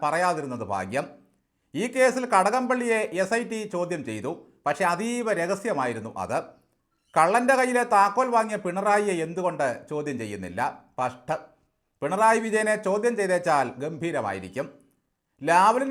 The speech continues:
കേസിനെ പറ്റി ഇപ്പോൾ ഒന്നും കേൾക്കുന്നില്ല. ആ ഫയൽ മാറ്റിവെച്ചു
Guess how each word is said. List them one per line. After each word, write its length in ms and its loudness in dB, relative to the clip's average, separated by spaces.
കേസിനെ 360 2
പറ്റി 260 -2
ഇപ്പോൾ 220 2
ഒന്നും 400 -6
കേൾക്കുന്നില്ല. 500 -2
ആ 120 4
ഫയൽ 240 6
മാറ്റിവെച്ചു 520 0